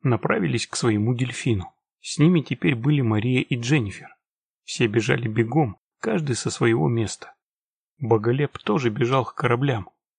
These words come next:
только никто не смеялся и не дурачился.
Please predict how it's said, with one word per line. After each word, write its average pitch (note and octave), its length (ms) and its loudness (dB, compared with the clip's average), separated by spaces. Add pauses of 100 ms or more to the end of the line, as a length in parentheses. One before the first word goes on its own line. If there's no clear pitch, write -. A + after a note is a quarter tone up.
(180)
только A2+ 340 0
никто A2 500 -2 (160)
не A2+ 100 -2
смеялся - 600 0
и A2 40 2
не A2 160 2
дурачился. A2 720 -4